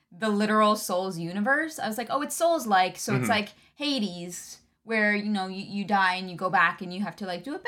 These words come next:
Speaker 1: better." That,
Speaker 2: Yeah, yeah.
Speaker 1: that's fine. But I didn't, like, I, I, I don't know. I think that the marketing for it really, like, screwed a lot of people. I, I saw tons of tweets, you know, the week after it came out being like, "I'm sending this back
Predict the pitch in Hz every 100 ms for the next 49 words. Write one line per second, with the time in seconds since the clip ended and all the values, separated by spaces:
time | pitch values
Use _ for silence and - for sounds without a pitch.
0 | 494 185 139 - 135 123 107 - 466 466
1 | - 208 185 - 190 214 - _ _ _
2 | - 247 247 285 247 - 208 208 180 -
3 | _ _ - 135 - 156 - - - 190
4 | 170 160 156 - 208 233 254 233 214 196
5 | 180 185 208 208 208 208 220 226 214 -
6 | - 175 180 190 190 170 113 170 147 147
7 | - 170 175 185 170 170 160 - 196 208
8 | 240 277 269 - 220 247 247 - 226 269
9 | - 208 208 202 185 214 214 214 202 208
10 | 220 214 175 175 160 165 170 175 - 180
11 | 180 170 180 156 151